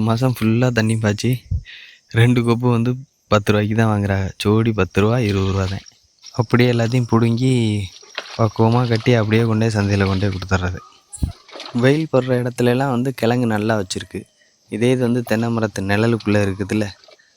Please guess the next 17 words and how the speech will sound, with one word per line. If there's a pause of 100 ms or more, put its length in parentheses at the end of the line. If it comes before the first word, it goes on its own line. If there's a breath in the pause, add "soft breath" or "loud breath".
அந்த
மாதிரி
இதுலலாம்
வந்து (120)
இலையெல்லாம்
நல்லா
இருக்கு. (540)
ஆனா
உள்ள
பார்த்தீங்கன்னா
கிழங்கு
கம்மியா
இருக்கும். (840 soft breath)
எங்கெங்கெல்லாம்
வெயில்
படுதோ (560 soft breath)
அந்த